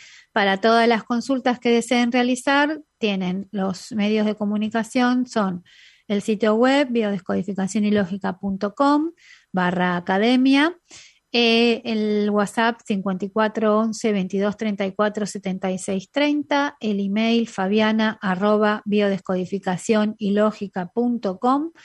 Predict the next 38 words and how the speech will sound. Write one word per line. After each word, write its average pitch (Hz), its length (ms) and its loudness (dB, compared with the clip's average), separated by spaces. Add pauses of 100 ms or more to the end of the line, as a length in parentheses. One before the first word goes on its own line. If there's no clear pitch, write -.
(540)
Y 320 280 4
para 226 320 2
ver 262 240 4
contenidos, 294 960 0 (320)
que 185 540 -4
nosotros 208 480 -6
subimos 208 420 0
todo 240 200 4
el 208 100 0
tiempo 240 340 0
contenidos, 233 680 0
van, 196 260 -2
tienen 190 320 -2
Instagram, 294 760 0
Facebook 269 600 0
y 214 100 -2
TikTok 214 640 -2 (300)
como 185 280 -2
Fabia 202 380 2
Kitsu. 330 600 0 (480)
El 233 220 4
grupo 269 300 4
de 226 160 4
biodescodificación 208 1200 0
que 233 80 -2
está 202 220 -6
en 190 100 -6
Facebook, 302 580 -2
que 196 220 -2
es 208 80 -2
Biodescodificación 190 1040 -2
y 214 80 2
Lógica 202 440 -2
Global 190 380 -2
Convergente, 190 640 -4
Fabiana 196 420 -2
Silvina 190 420 -2
Rodríguez. 285 680 2